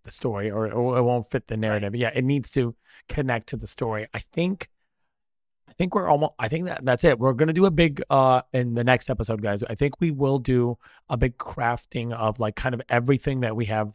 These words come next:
Speaker 2: Yeah, we're gonna
Speaker 1: already.
Speaker 2: do a wrap up, a proper send off.
Speaker 1: Correct.
Speaker 2: And then it will be on me to finalize the campaign, get it all ready to go, and then we'll be looking for some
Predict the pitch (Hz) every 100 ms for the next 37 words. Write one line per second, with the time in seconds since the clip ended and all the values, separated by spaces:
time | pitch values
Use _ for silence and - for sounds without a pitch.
0 | _ - 120 117 117 123 180 139 123 104
1 | - 117 104 - 170 170 - 156 147 139
2 | 135 - 139 107 131 127 127 127 131 139
3 | 135 135 131 123 120 117 120 - _ _
4 | - 127 117 110 120 _ _ _ _ _
5 | - 117 110 107 - 131 123 120 113 110
6 | 107 117 - 110 107 107 107 110 107 107
7 | 104 107 - _ _ _ _ 120 123 123
8 | 120 113 - 113 120 127 110 117 117 117
9 | 117 120 120 117 117 117 - 113 - 117